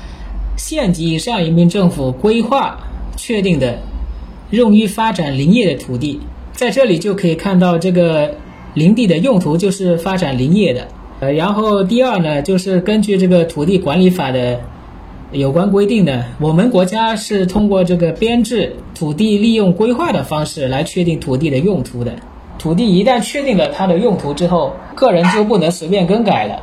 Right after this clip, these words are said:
呃，所以最后这个森林法第十五条它就规定，你这个林地的所有者还有使用者，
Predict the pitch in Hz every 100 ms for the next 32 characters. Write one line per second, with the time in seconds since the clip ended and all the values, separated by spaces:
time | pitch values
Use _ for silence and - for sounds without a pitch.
0 | - - - - 160 180 214 208 254 247
1 | 247 220 220 214 196 185 254 226 202 165
2 | 151 151 214 208 175 160 160 190 220 170
3 | 147 147 160 160 156 175 170 143 - -
4 | - - - - - 156 208 214 202 165
5 | 170 214 233 170 156 - - 180 208 185
6 | 175 135 123 151 151 143 156 233 180 123